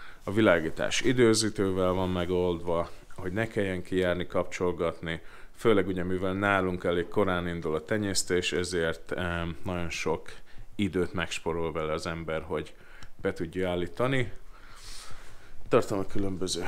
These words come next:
hozadékokat. Hát igazándiból ennyi. Csak egy gyors bemutatkozás, hogy én hogy próbálom meg.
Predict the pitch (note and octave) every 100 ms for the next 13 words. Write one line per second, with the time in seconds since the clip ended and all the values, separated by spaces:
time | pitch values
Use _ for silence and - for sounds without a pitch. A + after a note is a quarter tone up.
0 | - - - - E3+ A2+ G2+ F2+ G#2+ -
1 | F#2 - - - - - - - - -
2 | - - - - - - - - F#4 E4
3 | G#2+ F#2 F2+ E2 E2+ D#2+ D#2 D#2 E2+ F2
4 | - - - - - - - - G#2 G#2
5 | F#2 - - - - - - - - -
6 | G2+ F#2 G2+ - F#2+ F#2+ F2+ - F#2 F#2+
7 | F#2 G2 - E2 E2 D#2+ D#2+ D#2+ F#2 B2
8 | A2+ G2